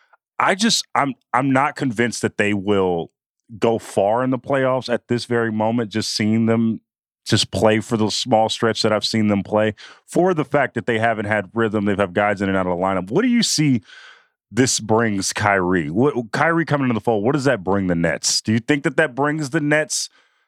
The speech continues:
um, closer to a title contending team right now, or are you w-, taking a wait and see approach that they have him full time now?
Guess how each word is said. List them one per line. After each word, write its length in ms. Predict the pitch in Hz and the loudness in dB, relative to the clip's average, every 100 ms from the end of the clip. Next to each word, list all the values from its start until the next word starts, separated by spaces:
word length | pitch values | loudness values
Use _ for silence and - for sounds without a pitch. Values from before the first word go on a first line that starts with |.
| _ | _
um, 480 | 123 151 151 151 135 _ _ _ - | 0 0 2 -2 -4 _ _ _ -10
closer 420 | - 143 143 156 | -2 0 0 -2
to 200 | - 147 | 0 0
a 60 | 131 | 0
title 380 | 131 131 139 123 | 0 0 0 -2
contending 680 | 131 110 131 131 127 113 | -4 -4 -2 0 0 0
team 380 | - 104 127 180 | -2 0 2 4
right 240 | 196 202 196 | 2 2 0
now, 260 | 220 226 | 0 2
or 300 | 156 131 123 | 0 0 0
are 160 | 117 117 | 0 -2
you 240 | 110 127 | -2 -4
w-, 180 | 123 120 | -4 -2
taking 240 | 123 113 | -2 0
a 60 | 107 | 0
wait 200 | 104 107 | 0 -2
and 100 | 95 | -4
see 160 | - 95 | 0 0
approach 500 | 82 95 80 - 98 | 2 0 0 -6 -10
that 120 | 90 | -2
they 120 | 98 | 0
have 180 | 95 82 | 2 0
him 80 | 76 | -4
full 200 | 87 78 | -6 -4
time 280 | 85 71 | -4 -4
now? 200 | 67 65 | -6 -12